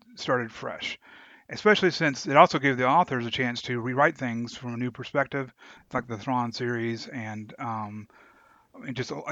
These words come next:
you know, a lot of the books are, they weren't being completely scrapped. They were just being re-, rewritten, um, and little, you know, little tweaks here and there. Um, so I pretty much, I, I've probably read about eighty percent of them now.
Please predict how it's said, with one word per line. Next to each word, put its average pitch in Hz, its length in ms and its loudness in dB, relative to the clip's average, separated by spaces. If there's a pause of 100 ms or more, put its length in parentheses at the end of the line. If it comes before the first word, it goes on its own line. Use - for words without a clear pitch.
you 170 100 -4
know, 151 60 2
a 147 40 0
lot 175 160 8
of - 20 -2
the 139 80 0
books 123 240 -4
are, 156 220 0 (680)
they 170 80 6
weren't 220 180 6
being 190 160 4
completely 156 360 0
scrapped. 135 400 4
They 139 60 -2
were 127 100 -2
just 120 160 -8
being 123 160 -4
re-, 113 240 -8
rewritten, 135 540 -6 (200)
um, 117 600 -2 (460)
and 127 280 -2
little, 160 280 6
you 151 60 -4
know, 127 160 2
little 123 200 -2
tweaks 127 320 -6
here 127 120 -4
and 110 200 -4
there. 120 400 -4
Um, 127 280 0
so 143 160 0
I 127 80 2 (120)
pretty 233 180 0
much, - 380 0 (600)
I, - 80 -8 (280)
I've 156 140 -10
probably 151 280 2
read 131 160 2
about 120 320 -4 (220)
eighty 131 200 -4
percent 143 260 -6
of 170 100 -4
them 170 120 -2
now. 190 300 -2